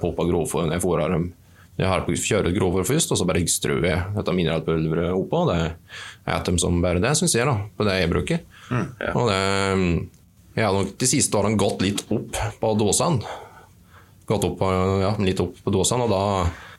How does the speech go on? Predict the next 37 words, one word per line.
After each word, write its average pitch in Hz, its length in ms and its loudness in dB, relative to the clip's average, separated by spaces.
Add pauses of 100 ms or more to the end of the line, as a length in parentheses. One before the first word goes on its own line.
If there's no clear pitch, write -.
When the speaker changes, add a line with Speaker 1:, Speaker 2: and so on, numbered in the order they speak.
(200)
Speaker 1:
det 110 60 4
er 87 160 2
jo 101 40 4
nesten 101 320 2
borte. 113 460 -2
Etter 113 320 0
du 104 80 4
gjorde 101 240 4
det, 120 80 2
så 104 100 2
er 104 60 4
jo 117 80 2
nesten 104 180 2
borte 95 300 0
dette 92 240 2
med 90 140 2
at 92 40 -2
du 95 140 4
har - 220 2
kalver 85 340 2
som 87 100 0
ikke 85 200 -2
vil 80 100 2
suge, 73 400 0
og 87 240 2
det 90 80 2
er 80 400 0
jo 87 100 2
nesten 90 360 0
en - 40 -2
problematikk 76 600 -2
vi 85 220 0
ikke - 580 -8
Speaker 2:
Ja. 98 160 0
Speaker 1:
har. 87 240 2
Det 98 160 2
er 90 540 0